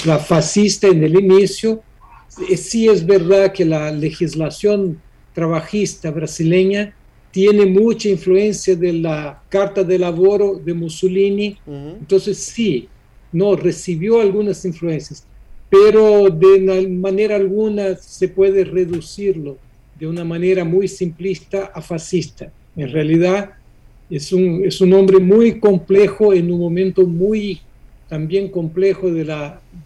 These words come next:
Speaker 1: vida brasileña.
Speaker 2: Bien, nos, nos interesaba tener por lo menos una visión, como resumiste así,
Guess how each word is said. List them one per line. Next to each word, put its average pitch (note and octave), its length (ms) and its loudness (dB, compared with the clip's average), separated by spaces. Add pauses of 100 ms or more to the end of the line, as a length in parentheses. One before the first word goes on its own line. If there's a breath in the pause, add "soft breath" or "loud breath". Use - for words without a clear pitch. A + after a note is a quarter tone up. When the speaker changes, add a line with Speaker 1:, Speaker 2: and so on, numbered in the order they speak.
(120)
Speaker 1:
vida G3+ 320 6
brasileña. C3 800 -4 (920)
Speaker 2:
Bien, B2+ 380 -8 (460 soft breath)
nos, D3+ 280 -4
nos D#3 320 -6
interesaba E3+ 640 -4
tener F3+ 220 -4
por E3+ 140 -8
lo E3 60 -6
menos F3+ 220 -8
una F3 160 -6
visión, E3 400 -8
como D#3 260 -8
resumiste D#3+ 680 -8
así, E3 440 -8